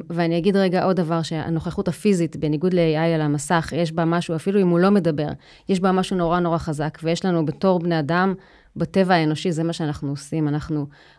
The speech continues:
עושים האנשה לכל דבר שאנחנו יכולים לעשות לו האנשה, ולפעמים גם דברים שאנחנו לא יכולים לעשות להם האנשה.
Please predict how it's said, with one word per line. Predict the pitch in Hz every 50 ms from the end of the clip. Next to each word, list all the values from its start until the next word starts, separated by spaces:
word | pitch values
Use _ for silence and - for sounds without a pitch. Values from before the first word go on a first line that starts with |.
| _ _
עושים | - 196 - - 185 190
האנשה | 190 175 165 160 156 160 143 - - 190 180 190 185 - - _ -
לכל | 160 160 160 165 - 180 185 196
דבר | 180 170 151 147 160 170
שאנחנו | 160 - 170 151 151 - 160 156
יכולים | 151 - - 165 165 180 180
לעשות | 170 151 143 - 170 156
לו | 170 160
האנשה, | 151 147 151 - 208 196
ולפעמים | 170 160 147 - 160 175 185 180
גם | 185 175 160
דברים | 151 160 180 180
שאנחנו | 175 175 156 - - 165 170
לא | 185 202
יכולים | 196 - - 165 156 151
לעשות | 147 147 143 147 151 -
להם | 147 147 147 147
האנשה. | 147 143 143 147 - 147